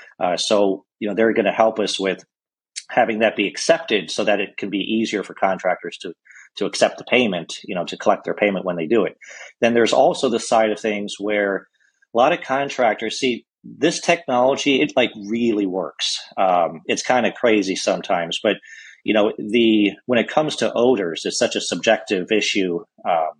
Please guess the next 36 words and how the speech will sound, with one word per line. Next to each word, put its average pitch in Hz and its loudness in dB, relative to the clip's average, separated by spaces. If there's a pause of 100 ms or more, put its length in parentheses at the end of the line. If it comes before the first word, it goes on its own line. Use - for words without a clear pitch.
(260)
and 98 0
sometimes 104 0
you 101 2
don't 101 0
know 87 0
what 110 2
the 110 4
odor 107 2
is. 107 2
Sometimes 92 -2
you 87 -4
don't 90 -2
know 78 -2
where 92 2
it 113 -2
may 104 2
be. 101 2
Sometimes 95 -2
it's - -10
in, 95 0 (420)
you 104 0
know, 95 4 (120)
absorbed 101 2
into 90 -2
some 90 -6
very 95 0
soft 98 2
items 98 2
where 90 -6
it's - -10
hard 101 -2
to - -10
get 101 -2
to. 101 -2
Sometimes 95 -4
it's - -12